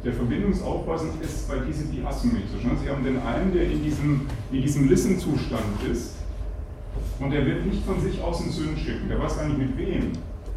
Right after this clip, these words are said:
Das ist so dieses Server-Denken, ne? Ich bin jemand, der bereit ist, Verbindungsanfragen entgegenzunehmen. Das heißt, ich warte auf einen Sync und ich würde sonst nichts tun. Vielleicht werde ich wieder geclosed, äh, geschenkt, aber eigentlich warte ich nur auf einen Sync.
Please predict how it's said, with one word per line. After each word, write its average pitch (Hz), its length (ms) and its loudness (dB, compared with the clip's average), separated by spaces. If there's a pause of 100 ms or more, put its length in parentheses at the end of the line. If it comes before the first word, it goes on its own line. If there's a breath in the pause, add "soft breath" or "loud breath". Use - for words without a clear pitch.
(160)
Das 123 160 -2
ist 123 100 2
so 123 80 6
dieses 110 340 2
Server-Denken, 101 580 2
ne? 117 180 2
Ich - 80 2
bin 120 120 4
jemand, 120 260 8
der 113 60 2
bereit - 280 2
ist, - 100 -2
Verbindungsanfragen 127 1700 2
entgegenzunehmen. 151 680 4
Das 123 180 2
heißt, 117 140 0
ich - 100 -4
warte 123 260 0
auf 123 140 -4
einen 123 80 2
Sync 123 240 4 (100)
und 101 80 -2
ich 101 80 -2
würde 123 200 2
sonst 123 200 0
nichts - 140 0
tun. - 240 -6 (520)
Vielleicht 104 280 -2
werde 113 140 -4
ich - 80 -2
wieder - 100 -2
geclosed, 156 540 2
äh, - 520 -4
geschenkt, 175 440 -2
aber - 260 -2
eigentlich 151 420 0
warte - 280 2
ich 123 160 0
nur 123 160 2
auf - 80 -4
einen 123 100 0
Sync. - 200 -2